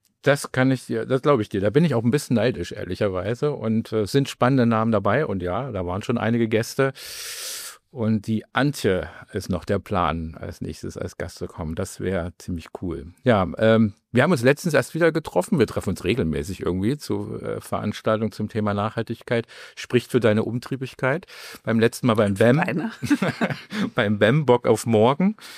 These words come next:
Speaker 1: Ähm, und, äh, du hast dann eine Ki-, Zi-, Keynote gehalten und, ähm, darüber gesprochen, dass Zukunftsmut, Mut entscheidend für die Modernisierung in Krisenzeiten ist, ne, oder in kniffligen Zeiten. Äh, warum hast du das besonders im Rahmen, äh, der Transformation so betont und was meinst du mit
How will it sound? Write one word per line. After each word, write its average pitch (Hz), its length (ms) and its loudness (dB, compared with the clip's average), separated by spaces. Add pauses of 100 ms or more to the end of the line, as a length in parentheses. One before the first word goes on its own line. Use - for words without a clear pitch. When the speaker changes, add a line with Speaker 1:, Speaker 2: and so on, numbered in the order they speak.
(320)
Speaker 1:
Ähm, 123 560 4
und, 113 360 0
äh, 110 180 -2
du 107 100 0
hast 120 140 -2
dann 139 80 2
eine 113 80 0
Ki-, - 240 -12
Zi-, 156 320 -6
Keynote 135 440 -2
gehalten 123 400 0
und, 107 460 -2
ähm, 107 600 -2 (320)
darüber 107 280 0
gesprochen, 110 460 -2
dass - 160 -4
Zukunftsmut, 135 680 0 (180)
Mut 143 320 -2
entscheidend 113 560 0
für 113 120 -2
die 104 80 0
Modernisierung 95 880 0
in 92 260 -6
Krisenzeiten 95 680 -4
ist, 87 280 -10
ne, 139 160 -2
oder 87 200 -4
in 82 100 -10
kniffligen 90 480 -8
Zeiten. 85 340 -8 (800)
Äh, 147 140 2
warum 131 480 4
hast 165 160 -2
du 151 40 0
das 139 140 2
besonders 120 400 4
im 107 160 2
Rahmen, 101 720 2
äh, 95 160 -2
der 98 140 -2
Transformation 101 800 0
so 117 180 2
betont 135 500 2
und 117 80 -2
was 117 160 -4
meinst 107 340 -2
du 123 140 0
mit 113 340 -2